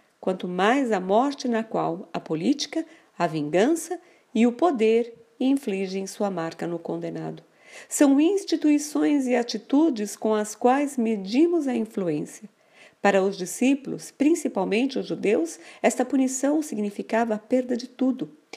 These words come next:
Ira, poder, orgulho e crueldade tiveram vitória sobre aquele que afirmava ser Deus. Milênios mais tarde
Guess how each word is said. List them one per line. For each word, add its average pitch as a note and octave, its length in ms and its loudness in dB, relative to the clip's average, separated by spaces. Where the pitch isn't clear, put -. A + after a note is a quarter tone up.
Ira, A#3+ 340 6
poder, G#3+ 540 2
orgulho G3 560 0
e G3 60 -6
crueldade A#3 760 2
tiveram A#3 400 0
vitória G3+ 680 0
sobre A#3 320 2
aquele F3+ 420 -4
que F3 120 -6
afirmava D#3+ 520 -6
ser E3 240 -6
Deus. E3 400 -8
Milênios C#4 480 4
mais C4 240 -2
tarde D#3+ 480 -8